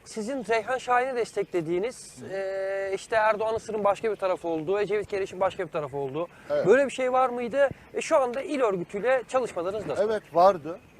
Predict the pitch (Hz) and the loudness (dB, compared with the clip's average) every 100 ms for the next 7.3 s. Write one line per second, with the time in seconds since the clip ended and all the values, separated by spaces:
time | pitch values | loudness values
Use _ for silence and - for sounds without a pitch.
0 | - 139 156 165 180 - 170 170 185 165 | -10 -4 -2 -2 -2 -6 -8 -6 -10 -8
1 | 151 - 117 - 113 107 185 175 147 156 | -8 -8 -14 -12 -12 -12 -16 -20 -10 -6
2 | 165 160 165 151 156 160 160 - 156 165 | -6 -6 -6 -6 -6 -12 -14 -14 -10 -6
3 | 151 143 - 135 139 139 135 - 131 - | -4 -4 -6 -10 -10 -10 -14 -14 -16 -16
4 | 127 - - - - - - 139 147 - | -18 -20 -20 -20 -20 -20 -12 -4 -4 -4
5 | 156 - 143 139 226 202 127 117 - - | -10 -4 -4 -2 -4 -4 -6 -8 -10 -20
6 | - - - 175 226 185 151 127 147 139 | -20 -20 -12 -10 -8 -8 -8 -10 -12 -10
7 | 160 175 | -8 -8